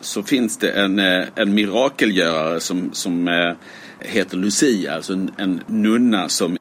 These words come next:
ställer och väcker frågor om den andliga dimensionen i livet kontra då den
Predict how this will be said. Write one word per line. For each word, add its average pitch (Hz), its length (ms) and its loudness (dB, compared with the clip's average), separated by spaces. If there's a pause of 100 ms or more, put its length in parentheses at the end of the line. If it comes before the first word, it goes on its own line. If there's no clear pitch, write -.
ställer 107 500 0
och 107 120 2
väcker - 220 0
frågor 139 460 2
om 92 320 2 (120)
den 101 160 0
andliga 107 520 2
dimensionen 92 640 2
i 87 40 0
livet 90 400 0
kontra 101 560 0
då 117 220 4
den 85 220 0